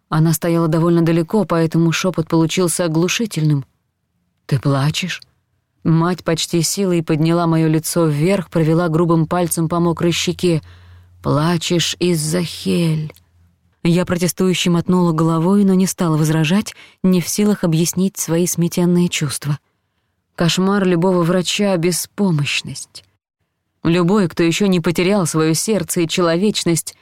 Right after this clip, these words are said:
не может равнодушно относиться к боли, не может смотреть на неумолимую смерть со спокойным безразличием.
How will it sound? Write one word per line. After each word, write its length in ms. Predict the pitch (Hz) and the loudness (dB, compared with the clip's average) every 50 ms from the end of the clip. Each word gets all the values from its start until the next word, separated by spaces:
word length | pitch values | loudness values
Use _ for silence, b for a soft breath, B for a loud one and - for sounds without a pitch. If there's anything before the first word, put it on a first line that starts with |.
| b b b _ | b b b _
не 240 | - 170 175 180 180 | 0 0 2 2 2
может 420 | 180 190 202 190 160 151 160 151 | 2 2 2 2 2 0 0 0
равнодушно 640 | 165 165 160 165 160 156 151 180 185 - - 151 143 | 0 0 2 2 2 2 0 0 -2 -2 -2 -2 -2
относиться 520 | 135 - 151 143 135 - 180 160 - - 147 | 0 0 -2 0 0 -2 -4 -4 -4 -4 -4
к 100 | 139 143 | -2 -2
боли, 420 | 143 160 170 160 147 143 143 - _ _ _ _ _ _ _ _ _ - | 0 0 0 0 0 -2 -6 -10 _ _ _ _ _ _ _ _ _ 0
не 180 | 190 190 196 196 | 0 2 2 4
может 360 | 196 208 208 190 190 175 - | 2 2 2 2 0 -2 -2
смотреть 420 | 185 185 175 165 196 208 196 - | -2 -2 -2 0 0 -2 0 0
на 100 | 180 175 | 2 2
неумолимую 640 | 180 185 185 180 180 185 190 190 202 185 180 185 180 | 2 4 4 4 2 2 2 2 2 2 2 2 2
смерть 520 | 165 - 190 185 196 202 196 175 160 - | 0 -2 -2 0 0 0 0 -2 -2 -4
со 100 | - 185 | -4 -4
спокойным 680 | 165 - - 180 170 - 196 190 180 175 175 170 170 160 | -4 -2 -4 -6 -2 0 0 2 2 2 2 2 2 2
безразличием. 880 | 165 170 156 165 170 170 151 165 170 165 160 - - 156 156 151 151 | 2 2 2 0 0 0 0 0 0 0 -2 -2 -4 -4 -4 -4 -6